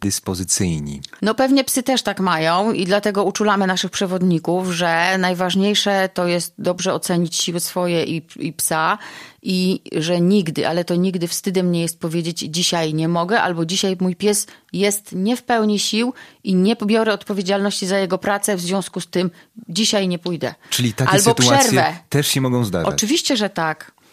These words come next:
Speaker 2: Albo
Speaker 1: Lu-
Speaker 2: przerwę działania, przerwę poszukiwania, bo widzę, że mój pies nie jest w stanie pracować w stu procentach.
Speaker 1: Muszę o to zapytać.
Speaker 2: <laughs>
Speaker 1: Najtrudniejsze, najbardziej emocjonujące, zapadające w pamięć akcje ratownicze z waszym udziałem.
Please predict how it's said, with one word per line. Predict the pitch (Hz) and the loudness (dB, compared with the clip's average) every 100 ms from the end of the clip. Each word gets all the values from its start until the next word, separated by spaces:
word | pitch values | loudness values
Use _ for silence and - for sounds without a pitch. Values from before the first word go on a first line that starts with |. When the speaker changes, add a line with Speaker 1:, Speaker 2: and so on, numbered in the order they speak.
| _ - | _ -4
Speaker 2:
Albo | 180 131 | 0 2
Speaker 1:
Lu- | 151 | 2
Speaker 2:
przerwę | - 269 262 240 | 2 2 2 0
działania, | 220 214 220 240 254 | 2 2 2 2 0
przerwę | - 254 233 | 0 0 0
poszukiwania, | 233 214 - 214 240 233 | -2 -6 -4 -2 0 0
bo | 202 196 | 0 -2
widzę, | 202 202 | -2 -2
że | 202 | 0
mój | 196 180 | 0 0
pies | 208 214 202 | -2 0 0
nie | 196 214 233 254 269 | 2 4 4 4 2
jest | 247 - | 0 -2
w | |
stanie | - 208 208 208 - _ - _ _ _ | -2 0 0 -4 -16 _ -20 _ _ _
pracować | 233 247 262 233 220 | -2 0 0 -2 -4
w | - | -8
stu | - 240 | -6 -4
procentach. | 208 170 143 - - - - - - | -4 -4 -6 -8 -16 -18 -20 -16 0
Speaker 1:
Muszę | 139 196 139 | 4 4 4
o | - | 2
to | |
zapytać. | 107 110 87 - - - 226 214 | 0 0 -2 -4 -8 -4 -2 -2
Speaker 2:
<laughs> | 165 190 202 | -4 -4 0
Speaker 1:
Najtrudniejsze, | 110 135 - 143 131 156 147 156 151 | 2 2 2 2 4 2 2 0 0
najbardziej | 120 117 123 113 113 - | 0 0 0 0 -4 -2
emocjonujące, | 120 135 135 131 123 123 120 120 120 120 - _ - | 0 2 2 2 4 2 2 0 -2 -4 -10 _ -8
zapadające | 98 113 113 107 113 120 113 | -4 -2 -2 0 2 2 0
w | 104 | -2
pamięć | - 113 110 104 - | -4 0 0 0 -4
akcje | 110 - 101 | -6 -4 -4
ratownicze | 87 90 80 90 - 90 - _ - | -4 -6 -4 -4 -4 -8 -10 _ -14
z | 85 | -8
waszym | 82 92 87 87 | -4 -4 -6 -8
udziałem. | 85 78 69 | -8 -8 -8